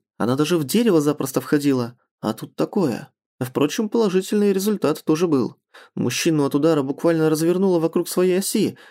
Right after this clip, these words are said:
и он рухнул на пол. Само собой, я не забыл заорать дурным голосом о нападении, чтобы мои ребята быстрее подтянулись.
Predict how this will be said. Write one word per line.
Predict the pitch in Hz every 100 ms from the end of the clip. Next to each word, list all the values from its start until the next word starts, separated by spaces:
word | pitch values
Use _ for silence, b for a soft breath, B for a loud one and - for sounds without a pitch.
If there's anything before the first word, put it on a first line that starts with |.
| B
и | - 180
он | 165 156
рухнул | 160 - 160 120
на | 120
пол. | 117 120 - _ _ B B
Само | - 131 143
собой, | 147 147 160 151
я | 151
не | 151
забыл | 160 170 165
заорать | 135 143 202 208
дурным | 147 151 151 147
голосом | 165 139 143
о | 139
нападении, | 143 175 160 131 110 120 B B
чтобы | - - 139
мои | 143 147 143 139
ребята | 151 -
быстрее | 139 143 170 151
подтянулись. | 151 - 202 170 123 - -